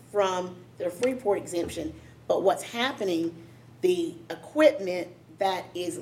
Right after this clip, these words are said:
leased to those companies by the Industrial Authority for most of the time, twenty years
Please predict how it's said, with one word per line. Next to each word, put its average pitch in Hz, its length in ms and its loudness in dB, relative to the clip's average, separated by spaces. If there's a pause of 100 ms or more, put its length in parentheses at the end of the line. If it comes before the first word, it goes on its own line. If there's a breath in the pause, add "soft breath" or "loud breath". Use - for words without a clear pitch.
(160)
leased 277 400 0 (180)
to 269 260 -4
those 214 240 6
companies 202 480 -6
by 190 240 4
the 208 100 0
Industrial 196 500 2
Authority 196 440 2 (320 loud breath)
for 180 120 -2
most 208 380 4
of 233 80 2
the 214 60 -6
time, 196 320 -8
twenty 214 340 -2
years 202 440 2